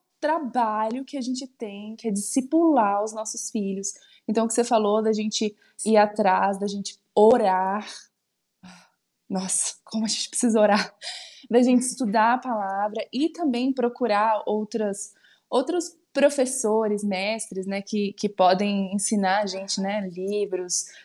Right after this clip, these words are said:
é, muito bem escritos a respeito disso, que a gente pode, inclusive, dar umas, dar umas indicações no final, é muito importante.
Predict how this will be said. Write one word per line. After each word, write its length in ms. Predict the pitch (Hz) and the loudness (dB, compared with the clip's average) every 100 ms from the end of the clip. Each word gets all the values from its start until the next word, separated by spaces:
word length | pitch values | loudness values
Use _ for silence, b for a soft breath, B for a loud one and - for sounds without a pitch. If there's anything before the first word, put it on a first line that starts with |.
| _ | _
é, 320 | 175 170 170 175 196 - _ b _ | -2 0 0 -2 -10 -18 _ b _
muito 260 | 190 190 190 | 0 0 2
bem 160 | 202 202 | 4 4
escritos 680 | - 214 190 214 208 185 | 2 0 0 0 0 0
a 40 | 185 | 0
respeito 420 | 185 - 185 180 | 0 -2 -2 -4
disso, 340 | 165 180 196 | -6 -4 -4
que 60 | - | -2
a 40 | |
gente 140 | 190 185 | -2 0
pode, 200 | 185 190 | 0 0
inclusive, 360 | 185 180 208 202 | -2 -2 -2 2
dar 160 | 190 | 2
umas, 600 | 190 190 175 175 - - - | 2 -2 -4 -6 -8 -8 -4
dar 140 | 180 | -4
umas 300 | 175 180 175 | -2 -4 -2
indicações 720 | 185 190 196 185 - 185 185 185 | -2 -2 -4 -6 -4 -4 -2 -4
no 100 | 175 | -6
final, 460 | 180 170 180 196 B B B B | -4 -2 -2 -4 B B B B
é 120 | 208 | 6
muito 260 | 214 208 208 | 6 6 2
importante. 720 | 208 233 - 175 170 - | 2 0 0 -2 -2 -6